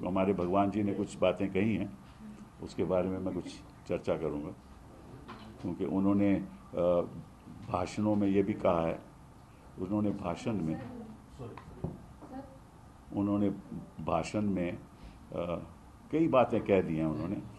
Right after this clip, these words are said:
पहले तो उन्होंने कहा है कि भाई आपके घर के, घर से जो पानी की टूटियां हैं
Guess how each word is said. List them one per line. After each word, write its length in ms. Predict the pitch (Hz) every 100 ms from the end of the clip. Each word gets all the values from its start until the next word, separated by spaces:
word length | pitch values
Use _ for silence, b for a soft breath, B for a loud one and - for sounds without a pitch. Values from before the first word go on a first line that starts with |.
| - 123
पहले 320 | 110 101 104
तो 120 | 104
उन्होंने 260 | 101 101 92
कहा 220 | 92 90
है 120 | 98
कि 140 | 95 95
भाई 300 | 87 95 95 - B B
आपके 320 | 92 90 110
घर 240 | 82 90 82
के, 180 | - 87
घर 220 | 92 85
से 320 | - 101 92 92 B B 90
जो 200 | 90 85 - 92 80
पानी 240 | 101 92 98
की 140 | 98 -
टूटियां 420 | 110 101 101 104 80
हैं 160 | 80